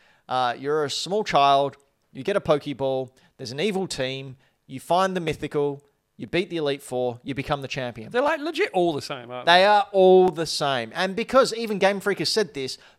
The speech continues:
Speaker 1: Pokemon is aimed at kids.
Speaker 2: Yeah.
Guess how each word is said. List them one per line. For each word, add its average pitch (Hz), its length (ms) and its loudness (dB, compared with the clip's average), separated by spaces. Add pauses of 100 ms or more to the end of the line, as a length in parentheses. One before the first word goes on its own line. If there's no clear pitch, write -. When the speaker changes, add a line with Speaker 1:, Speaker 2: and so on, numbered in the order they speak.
(100)
Speaker 1:
Pokemon 214 540 4
is 190 300 -6
aimed 139 500 -6
at 127 140 -6 (140)
kids. - 540 0 (240)
Speaker 2:
Yeah. 262 160 -2